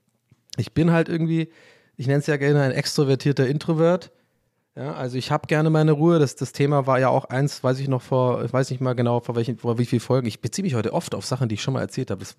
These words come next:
wollte ich eigentlich nicht machen. Ach Mann, egal. Aber in dem Fall heute pa-, äh, passt halt so oft. Ähm, d-, dieses Ding mit dem Socializing, das war auch echt so ein Ding, da hab ich wirklich, glaub, mitunter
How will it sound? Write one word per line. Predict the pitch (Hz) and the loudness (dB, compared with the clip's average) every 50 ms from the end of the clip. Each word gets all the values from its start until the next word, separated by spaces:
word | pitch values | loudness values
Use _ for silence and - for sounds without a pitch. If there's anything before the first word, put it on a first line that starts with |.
| - - | -6 -6
wollte | 127 127 | -4 -4
ich | 123 107 | -4 -6
eigentlich | 107 110 | -6 -6
nicht | 107 107 110 | -4 -4 -4
machen. | 117 123 - 85 73 | -4 -4 -4 -6 -8
Ach | - 104 | -10 -6
Mann, | 107 107 110 - - - - - - - | -4 -4 -6 -6 -8 -20 -20 -20 -20 -16
egal. | - - 98 95 87 - - - - - - - | -12 -12 -10 -10 -12 -14 -18 -20 -20 -18 -10 -4
Aber | - 127 135 135 | 0 2 4 4
in | 135 135 | 4 2
dem | 147 139 | 0 0
Fall | - 147 143 127 | 0 0 0 2
heute | 139 143 139 131 | 2 2 2 2
pa-, | 123 - - | 0 -2 -4
äh, | - 120 120 123 127 - - | -4 -4 -6 -6 -8 -6 -4
passt | - 143 151 - | -4 -2 -2 -2
halt | - 95 | -2 -4
so | - - 82 | -4 -6 -6
oft. | 101 120 - - _ - - - - - - _ - | -6 -8 -8 -10 _ -20 -20 -20 -20 -20 -20 _ -4
Ähm, | - 117 117 113 120 120 98 _ _ _ _ _ | -2 0 2 2 2 0 0 _ _ _ _ _
d-, | - 101 - - - - - - - - - 143 | -20 -20 -20 -20 -18 -18 -18 -18 -18 -18 -16 -10
dieses | 123 127 139 139 135 123 - | -2 0 0 0 0 -2 0
Ding | - 156 165 160 151 147 | 2 2 4 4 2 2
mit | 143 139 - | 0 0 0
dem | 147 135 | 0 0
Socializing, | 123 - 147 151 151 - 131 107 101 98 95 104 | 0 2 2 0 2 2 0 0 0 0 0 -2
das | 98 117 - 151 | -4 -2 0 0
war | 127 110 | 0 0
auch | 147 147 - | -2 -2 -4
echt | 160 - - | -8 -8 -4
so | - 151 | -4 -2
ein | 143 | 0
Ding, | 139 143 143 | 0 0 0
da | 131 131 | 2 2
hab | 131 | 0
ich | 127 - - | 0 0 -2
wirklich, | 143 131 131 - | -4 -4 -4 -4
glaub, | - 135 127 | -2 -4 -2
mitunter | 131 131 143 - 160 165 156 165 156 | -2 -2 0 0 0 2 2 2 2